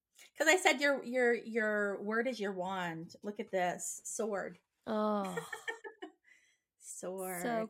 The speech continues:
Speaker 2: cool.
Speaker 1: Aspiration.
Speaker 2: Look at that. Wow. Ooh, I love it. I love that card. I like that image.
Speaker 1: You're gonna
Speaker 2: The
Speaker 1: love this
Speaker 2: dragon.
Speaker 1: deck. Mm-hmm. Um, so this vibration's throat chakra.
Speaker 2: Mm-hmm.
Speaker 1: Your word is your wand. Hello.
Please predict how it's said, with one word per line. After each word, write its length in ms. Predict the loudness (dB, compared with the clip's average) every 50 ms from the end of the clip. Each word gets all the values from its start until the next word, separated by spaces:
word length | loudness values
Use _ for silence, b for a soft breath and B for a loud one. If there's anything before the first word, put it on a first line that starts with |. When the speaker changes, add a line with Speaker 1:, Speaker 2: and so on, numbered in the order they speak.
| -6 -6
Speaker 2:
cool. 80 | -6 -4
Speaker 1:
Aspiration. 460 | -4 -6 -6 -4 0 2 2 4 4
Speaker 2:
Look 100 | 4 6
at 280 | 6 6 6 4 2
that. 160 | -2 -6 -8 -8 b b b b b b b b b b b -6 -2
Wow. 440 | 2 2 4 2 2 0 -4 -2 4 6
Ooh, 380 | 10 12 12 12 12 12 10 6 -4 _ -2 0
I 40 | 2
love 200 | 4 4 6 6
it. 180 | 4 2 2 0 -6
I 60 | -6
love 200 | -2 -2 0 2
that 140 | 0 0 0
card. 280 | -2 0 2 2 2
I 100 | 2 2
like 180 | 0 -2 -2 2
that 200 | 2 2 2 2 0
image. 680 | -2 0 2 2 4 4 4 2 0 -4 -8 -12 -12 _ _ _ _ _ _ _ _ _ -12
Speaker 1:
You're 180 | -6 -4 -2 0
gonna 180 | 0 0 2 2
Speaker 2:
The 80 | 2
Speaker 1:
love 100 | 2 2 2
this 120 | 0 -2 -2
Speaker 2:
dragon. 180 | -2 -4 -2
Speaker 1:
deck. 180 | -2 -4 -6 -10 _ _ _ _ _ _ _ _ _ _ _ _ _ _ -12 -12
Mm-hmm. 300 | -8 -8 -8 -8 -8 -10 -12 _ _ _ _ _ _ _ _ _ _ _ b b b b b b b b b b b _ 2
Um, 500 | 6 8 10 10 10 10 8 4 -2 -4 -6 -8 0
so 160 | 2 2 2
this 200 | 2 -2 -2 2
vibration's 640 | 4 4 6 6 4 4 2 0 -4 -4 -4 -6 -12 -6
throat 220 | 0 0 0 0 0 -4 -2
chakra. 440 | 0 0 0 -2 -4 -4 -4 -4 -6 -10
Speaker 2:
Mm-hmm. 240 | -12 -10 -8 -10 -10 -10 _ _ -10
Speaker 1:
Your 160 | -8 -8 -6
word 240 | -4 -2 0 0 0
is 140 | 0 0 0
your 120 | -2 -2
wand. 460 | -2 -4 -6 -6 -6 -8 -8 -8 -10 -12 -14 -18 _ _ -10
Hello. 1000 | -8 -6 -4 -4 -2 2 2 4 4 6 6 6 6 6 6 6 6 4 2 0